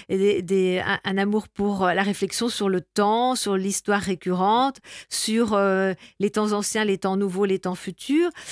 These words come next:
Euh, par exemple, vous êtes fait connaître avec une trilogie qui avait à voir avec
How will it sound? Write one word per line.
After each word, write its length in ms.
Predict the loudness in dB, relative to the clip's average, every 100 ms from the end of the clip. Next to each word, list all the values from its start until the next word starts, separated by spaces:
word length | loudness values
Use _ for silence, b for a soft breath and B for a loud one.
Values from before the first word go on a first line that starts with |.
| B -2
Euh, 220 | 0 2
par 180 | 0 0
exemple, 340 | 0 -2 -2
vous 140 | -2
êtes 120 | -2 -2
fait 140 | -2
connaître 540 | -2 -2 -2 -2 -6 -4
avec 260 | -4 -4
une 140 | -4 -6
trilogie 600 | -4 0 0 0 -2 -4 -8 _ _ _ _ _ -14 -12 -8
qui 220 | -2 0
avait 180 | 2 2
à 60 |
voir 240 | 2 0 0
avec 240 | 0 -2